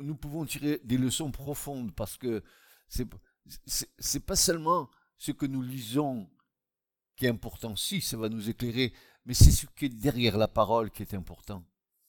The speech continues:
Je, je rappelle brièvement comment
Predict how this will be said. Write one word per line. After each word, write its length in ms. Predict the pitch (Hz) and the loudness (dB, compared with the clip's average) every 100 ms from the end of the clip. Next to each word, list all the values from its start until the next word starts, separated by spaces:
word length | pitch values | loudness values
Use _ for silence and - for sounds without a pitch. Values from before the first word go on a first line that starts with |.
| _ _ _ _ _ _ _ _ _ _ _ _ _ _ _ _ _ _ _ _ _ _ _ _ _ _ _ _ _ _ _ _ _ _ _ _ | _ _ _ _ _ _ _ _ _ _ _ _ _ _ _ _ _ _ _ _ _ _ _ _ _ _ _ _ _ _ _ _ _ _ _ _
Je, 140 | 117 147 | -20 -12
je 180 | 127 165 | -4 2
rappelle 340 | 160 160 175 | 2 4 4
brièvement 600 | 135 147 143 117 139 139 | 2 2 2 2 -2 -4
comment 500 | 123 135 123 127 104 | -4 -6 -2 -2 -2